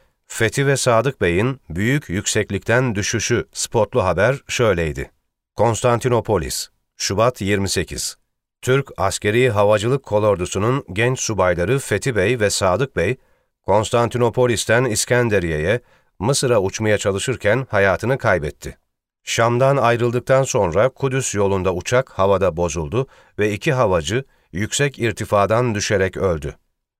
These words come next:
Fethi Bey, Balkan Savaşı sonrasında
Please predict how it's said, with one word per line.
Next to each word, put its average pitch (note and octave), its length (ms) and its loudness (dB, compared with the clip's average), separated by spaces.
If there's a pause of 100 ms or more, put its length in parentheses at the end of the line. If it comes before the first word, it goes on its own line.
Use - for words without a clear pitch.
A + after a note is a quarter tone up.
(160)
Fethi C3 420 -2
Bey, A2+ 180 2 (340)
Balkan F#2 340 2
Savaşı B2 400 0
sonrasında A2 640 0